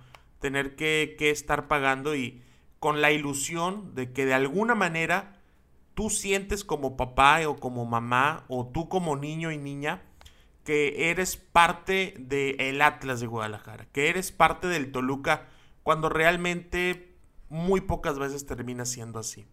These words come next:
El fútbol de barrio ayuda a desarrollar muchas cosas del fútbol profesional.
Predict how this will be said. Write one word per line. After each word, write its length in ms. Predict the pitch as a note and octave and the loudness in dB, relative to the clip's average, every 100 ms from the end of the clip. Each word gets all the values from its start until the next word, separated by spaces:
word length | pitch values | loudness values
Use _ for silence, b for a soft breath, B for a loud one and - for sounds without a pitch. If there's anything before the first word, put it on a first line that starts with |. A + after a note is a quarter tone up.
| - _ _ b b b b b b | -20 _ _ b b b b b b
El 140 | D#3+ E3+ | -4 -2
fútbol 260 | F3+ G#3+ | 4 6
de 80 | G#3 | 8
barrio 540 | G3 F#3+ D3 C3+ C3+ - - - - - - - - _ - - - - - - | 8 8 6 0 -2 -10 -20 -20 -20 -20 -20 -20 -20 _ -20 -20 -20 -20 -20 2
ayuda 720 | D3 D#3 F3 F3 F#3+ F#3 - | 2 2 -2 2 2 2 -2
a 140 | - D3 | 0 0
desarrollar 840 | C#3+ D#3+ D3 D3 C#3+ D#3+ D#3+ - - | 0 -2 -4 -2 4 4 4 -4 -12
muchas 340 | D3 D#3+ F3+ | -10 -8 -8
cosas 280 | D#3+ E3 E3+ | -6 -6 -6
del 100 | C3 | -8
fútbol 300 | C3+ C#3+ D3 | -4 -6 -6
profesional. 580 | D3+ C3+ B2 B2+ F3 | -8 -8 -8 -8 -10